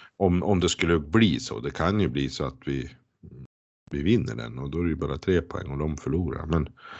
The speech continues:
men det känns ändå som att den här veckan, fem matcher från första mars på tisdagen till tisdagen efter då, den åttonde. Då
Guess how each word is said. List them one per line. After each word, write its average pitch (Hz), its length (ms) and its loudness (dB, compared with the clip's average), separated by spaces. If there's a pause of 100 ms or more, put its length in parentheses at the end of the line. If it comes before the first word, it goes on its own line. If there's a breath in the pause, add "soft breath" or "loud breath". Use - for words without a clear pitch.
(680 loud breath)
men 85 400 8 (200)
det 98 200 2
känns 110 320 4
ändå 107 260 2
som 98 160 -2
att 87 120 -2
den 87 120 -2
här 95 220 2
veckan, 73 580 -4 (100)
fem 101 320 2
matcher 82 680 0 (420)
från 80 340 -4
första - 800 0
mars - 760 -6 (100)
på 73 100 -12
tisdagen 85 560 -6
till 73 320 -6 (560 soft breath)
tisdagen 80 500 -2
efter - 440 -4
då, 71 140 -2
den 71 140 -4
åttonde. 76 580 -6
Då 90 60 2